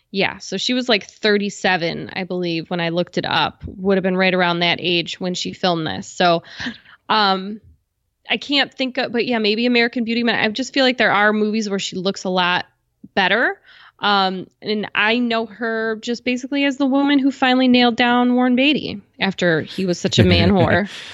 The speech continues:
Speaker 1: for his whole life and the, the, the Eternal Bachelor. So, um, but her character was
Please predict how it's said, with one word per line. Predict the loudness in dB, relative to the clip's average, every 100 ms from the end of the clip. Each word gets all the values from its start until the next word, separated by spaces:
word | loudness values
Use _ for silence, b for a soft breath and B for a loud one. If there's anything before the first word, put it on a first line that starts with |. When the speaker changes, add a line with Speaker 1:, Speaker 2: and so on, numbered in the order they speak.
| B
Speaker 1:
for | 4
his | 6 6 6
whole | 4 4
life | 2 2 0
and | -2 -2
the, | -2 -4
the, | -4 -2 -4 B B B
the | 0 2
Eternal | 4 4 4
Bachelor. | 2 2 0 -6 -6
So, | -6 -2 -2 -2 B B B
um, | -2 2 2 -2
but | -6 -4
her | -8
character | -4 -2 -2 -4
was | -4 0 0 -2